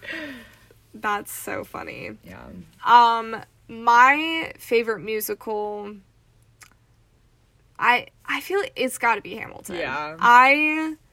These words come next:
Speaker 1: love Hamilton. I literally remember the <laughs> first time I ever heard Hamilton because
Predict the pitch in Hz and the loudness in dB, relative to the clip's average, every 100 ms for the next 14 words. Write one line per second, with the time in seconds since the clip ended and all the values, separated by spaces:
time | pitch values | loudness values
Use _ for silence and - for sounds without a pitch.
0 | _ _ - _ - 233 233 233 240 214 | _ _ -20 _ -6 0 0 0 -8 -10
1 | 220 240 220 220 214 - 240 240 262 320 | -10 -8 -6 -6 -8 0 2 2 0 0
2 | 381 381 330 - - 139 208 202 _ _ | 0 2 0 -2 -6 -12 -12 -16 _ _
3 | _ _ _ _ _ - 285 - - 349 | _ _ _ _ _ -6 -6 -6 2 2
4 | 392 - 277 220 208 202 - _ _ _ | 2 -2 0 0 -4 -8 -18 _ _ _
5 | _ _ 214 220 202 247 262 285 285 285 | _ _ -2 -2 2 2 2 2 2 -2
6 | 302 _ 240 226 233 214 190 147 - - | -10 _ -4 -4 -4 -10 -12 -14 -16 -16
7 | - _ _ _ _ _ _ _ 240 226 | -18 _ _ _ _ _ _ _ -12 -8
8 | 240 226 214 214 | -4 -2 -2 -6